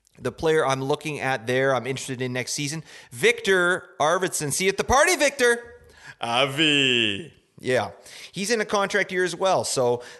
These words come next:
um, you know, th-, I, I do really think that that could be a factor here, right? Like,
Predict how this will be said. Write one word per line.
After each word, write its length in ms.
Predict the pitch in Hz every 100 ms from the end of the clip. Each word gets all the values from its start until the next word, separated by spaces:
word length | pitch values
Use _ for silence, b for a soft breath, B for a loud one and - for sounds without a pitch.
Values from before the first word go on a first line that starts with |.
| B
um, 520 | 117 123 127 127 127 - _ _ _ _ _
you 100 | 135
know, 120 | 156
th-, 160 | 147 - 104 107 - - _ _
I, 140 | - 156
I 120 | 131
do 320 | 139 139 170 180
really 320 | 135 143 139
think 260 | 131 123
that 220 | 120 117 -
that 160 | 113
could 120 | -
be 120 | 107 107
a 40 |
factor 380 | - 98 98 92
here, 140 | 92
right? 240 | 92 101 -
Like, 240 | 104